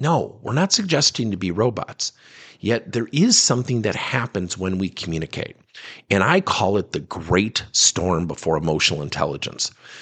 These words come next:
The major tenets of emotional intelligence are self-awareness, self-regulation, empathy, motivation, and social skills. The two main ones in our estimation are self-awareness, looking in the mirror, being honest with yourself,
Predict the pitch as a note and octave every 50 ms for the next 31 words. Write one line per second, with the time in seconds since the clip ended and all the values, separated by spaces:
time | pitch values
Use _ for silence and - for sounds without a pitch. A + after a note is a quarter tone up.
0 | - - - - _ - F#2+ F2+ A2 D#3+ A3+ G#3+ - G2+ - - - A2 G2+ F#2+
1 | - - E2+ E2+ E2 F2 E2 F2+ - - - E2+ E2 D#2+ - - E2+ E2+ E2+ E2
2 | - - C#2+ - - - - - - G2+ G#2+ - - F2+ F#2 F2+ F#2 F2+ - -
3 | - F2+ - - F2 E2+ E2+ F2 E2 E2 E2+ - - D#2+ - - - A#2+ C#3 -
4 | B2+ - B2+ A#2 G#2 F#2+ G2 G2 F#2 F2 E2 D#2+ - - E2 E2 D2+ - - D#2+
5 | D2 C#2+ - B1+ A#1+ - - - - - - - - - - - - - - -
6 | - - - G2+ - - - - B3+ B3+ F#3 C#3+ D3 D#3+ F3 F#3+ F#3+ F3 C3+ A2+
7 | F#2 F2 E2 E2 D#2+ - - - A2 F2+ F2+ G#2 G#2+ F#2+ F2 - - - E2 D#2+
8 | D#2+ D#2+ - - E2 D#2+ - - - - - - - - D2 F2 A2+ C#3+ E3 F#3
9 | F3+ - - - - - E2+ - - D#2 D#2 D#2+ D#2+ E2 F2+ A2+ C3+ D3+ C#3+ -
10 | F#2+ E2 D#2 D#2 E2+ G2+ B2+ C3+ - - C#3+ C3 - C#3 B2 - - B2+ A#2 B2+
11 | A#2 -